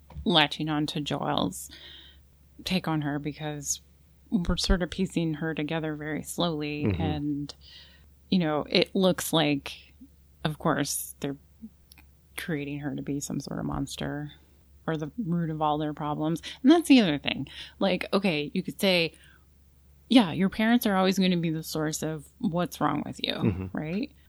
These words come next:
Speaker 1: But there's something about their dad that, because he's an alcoholic and he's absent and emotionally absent, all that stuff, he's sort of, like, in the distance off, even though he did this horrible thing that, like, disrupted everybody's lives, the suicide.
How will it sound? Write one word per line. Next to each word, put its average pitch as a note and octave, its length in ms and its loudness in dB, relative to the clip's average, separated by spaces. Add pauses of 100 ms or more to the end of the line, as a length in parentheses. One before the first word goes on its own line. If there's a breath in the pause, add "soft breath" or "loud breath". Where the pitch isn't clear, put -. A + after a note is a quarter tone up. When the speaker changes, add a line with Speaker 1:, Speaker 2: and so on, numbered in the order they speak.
(160)
Speaker 1:
But F#3 340 -2 (500)
there's F3+ 140 0
something A3+ 320 6
about E3 480 0 (340)
their F3 220 0
dad E3 520 0
that, D3+ 400 -4 (380)
because G3 380 2
he's F3+ 180 -2
an F3+ 80 0
alcoholic D#3+ 720 0
and E3+ 100 0
he's E3 180 0
absent D#3 520 0
and D#3+ 80 -2
emotionally D#3+ 500 0
absent, D3+ 540 -2
all D#3 140 -4
that D3+ 160 -4
stuff, D3 260 -4 (240 loud breath)
he's C4+ 180 6
sort E4 200 8
of, B3+ 60 8
like, F3+ 220 2
in G3+ 200 8
the F#3+ 60 6
distance E3+ 500 0
off, D#3 360 4
even F3 220 0
though F#3+ 100 2
he F3+ 80 0
did E3 160 0
this D#3 120 -6
horrible F3 360 2
thing E3+ 280 -2
that, C#3+ 140 0
like, D#3+ 220 -4 (140)
disrupted E3 560 -2
everybody's D#3 560 -2
lives, F3+ 560 2 (400)
the D#3+ 100 -4
suicide. D3 480 -6